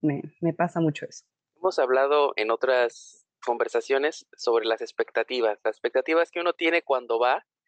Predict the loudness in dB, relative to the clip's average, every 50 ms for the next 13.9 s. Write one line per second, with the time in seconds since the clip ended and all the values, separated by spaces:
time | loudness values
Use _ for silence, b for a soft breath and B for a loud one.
0 | _ _ _ _ -2 0 0 0 0 -2 -2 -2 -2 0 -2 -2 -4 -6 -10 -10
1 | -4 -2 -2 -2 0 -2 -2 -2 -2 -2 -2 -2 -2 -2 -2 0 0 0 0 0
2 | 0 0 0 0 -2 -2 -2 -2 0 0 0 0 -2 -4 _ _ _ _ _ _
3 | _ _ -6 -2 0 0 2 2 2 0 0 0 0 -2 -2 -2 -2 -2 -2 -2
4 | 0 0 2 2 0 -2 -4 -4 -4 -2 -2 -2 -4 -4 0 0 0 2 0 0
5 | -2 -4 -6 -4 -2 0 0 0 -2 -2 -6 _ _ _ _ _ _ _ _ _
6 | _ 0 2 2 4 2 2 0 0 -2 -4 -4 _ _ _ _ _ _ _ _
7 | _ -4 -4 -4 -2 0 0 0 2 2 0 0 0 0 -2 -2 0 -2 -4 -4
8 | -2 _ 0 2 2 2 0 -2 _ -2 2 2 4 4 4 4 2 2 0 -4
9 | -4 -2 -2 0 2 2 2 2 2 2 0 -2 -2 -2 -2 0 0 0 -2 _
10 | _ -10 -10 -10 -10 _ _ _ _ _ _ _ _ -2 -2 -2 -2 -2 -2 -2
11 | 0 0 0 0 0 0 0 -2 -2 -4 -4 -2 0 0 0 -2 -4 -8 -4 0
12 | 0 0 0 -2 -6 b b b b b b _ -4 -2 -2 0 0 0 -2 0
13 | 2 2 2 2 2 0 -2 -4 -4 -4 -2 -4 -4 -2 -2 -2 -2 -2